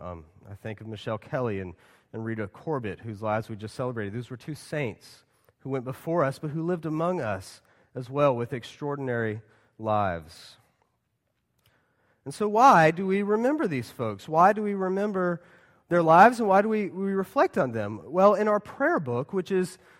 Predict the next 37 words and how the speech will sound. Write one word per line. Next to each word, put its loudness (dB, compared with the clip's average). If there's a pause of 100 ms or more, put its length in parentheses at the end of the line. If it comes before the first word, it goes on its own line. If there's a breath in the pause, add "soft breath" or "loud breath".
(300 soft breath)
i-, 0
it's 0
the -2
book 2
that 0
gives -2
us -4
guidance 6
and -4
order 0
for -6
worship, -2
and -4
it -2
has 2 (120)
lots 2
of -14
prayers -2
in 0
it. -2
It's -8
a -10
wonderful -6
book. -4 (800 soft breath)
On, 0 (180)
<clears throat> -8
in -2
our 2
prayer 2
book, 0
there's -2
this -4
prayer 0
for -6
All -2
Saints' -6
Day. -6